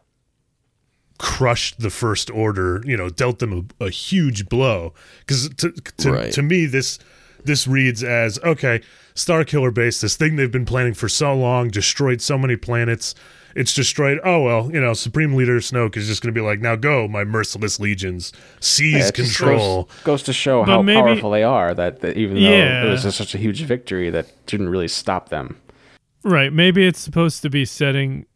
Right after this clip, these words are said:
Speaker 4: setting it up so that you understand the First Order has nearly limitless resources, and the Resistance is fighting a,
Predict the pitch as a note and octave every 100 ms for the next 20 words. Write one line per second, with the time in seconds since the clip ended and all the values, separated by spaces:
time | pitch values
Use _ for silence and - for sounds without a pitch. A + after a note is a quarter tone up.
0 | _ _ _ - - D#3+ D3 C#3 C3 B2+
1 | - C#3+ B2 A#2+ A#2 B2+ C3 B2+ B2 -
2 | C3+ B2+ A#2 A#2 - A#3 - F3+ F3+ D3+
3 | B2+ A#2+ - _ _ _ _ _ - D3
4 | C3 C3+ C#3+ C#3 B2+ B2 B2+ D3+ E3 C3+
5 | B2+ B2+ B2+ C3+ C#3 A#2 - A#2+ A2+ -
6 | - B2 A#2+ B2+ A#2+ D#3+ - C#3+ B2+ -
7 | - B2 G#2+ - _ _ _ _ _ _
8 | - - C#3 C3 B2 A2+ A2+